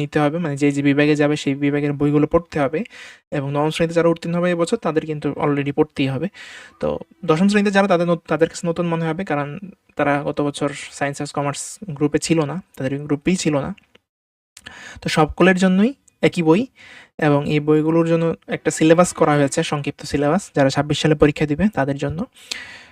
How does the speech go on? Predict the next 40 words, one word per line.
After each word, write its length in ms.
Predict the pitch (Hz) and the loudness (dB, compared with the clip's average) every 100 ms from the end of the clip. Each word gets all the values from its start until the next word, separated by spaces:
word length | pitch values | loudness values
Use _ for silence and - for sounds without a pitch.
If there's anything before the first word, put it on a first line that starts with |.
| _ - | _ -4
সেটির 240 | - 147 156 | -2 2 0
একটি 100 | 160 | 2
ভিডিও 140 | 151 151 | 4 4
আমাদের 140 | 147 143 | 2 0
চ্যানেলে 180 | 143 139 | 0 2
আপলোড 220 | - 156 | 4 4
হবে। 140 | 139 185 - - _ | 4 2 -2 -12 _
তো 60 | 143 139 143 - - | 0 0 -2 -6 0
তার 100 | 143 | 4
আগে 120 | 160 165 | 4 4
যারা 120 | 160 160 | 4 6
বই 100 | 151 156 | 4 4
ডাউনলোড 220 | 151 156 | 4 0
করতে 160 | 165 165 | -2 0
চাও, 120 | 170 170 | 2 2
বই 160 | 147 147 147 | 2 0 2
যেহেতু 160 | 147 143 143 | 0 0 -2
স্কুলে 180 | - 151 | 0 0
এখনো 140 | 151 147 | 0 0
সব 80 | 147 147 | 0 0
বই 100 | 147 | 4
পৌঁছায়নি, 380 | 151 - 151 147 208 | 4 4 0 0 -4
তো 60 | - | -4
আমি 100 | 135 131 | -4 -2
চাইলে 160 | 139 143 | -4 0
বইগুলো 220 | 143 151 151 | 0 2 0
ডাউনলোড 220 | 147 147 160 | 0 0 -2
করতে 160 | 151 147 | 0 0
পারো। 140 | 147 247 - - - - _ - | 0 0 -8 -20 -20 -20 _ -2
আমাদের 180 | 151 139 | 2 2
ওয়েবসাইটে 340 | 139 - 151 151 | 2 0 2 4
আসবে, 220 | 147 156 220 165 | 2 0 0 0
আসার 200 | - 147 | -2 -2
পর 100 | 147 139 | -2 -4
এখানে 280 | - 147 147 147 147 - - - 180 151 | -4 -4 -2 -4 -8 -16 -20 -12 -2 2
বাংলা 200 | 156 156 | 4 4
এবং 100 | 156 156 | 4 2
ইংলিশ 240 | 147 143 139 - 156 | 0 0 -2 -4 2
দুই 120 | 151 147 | 4 4
ভার্সনের 320 | 139 160 | 0 -4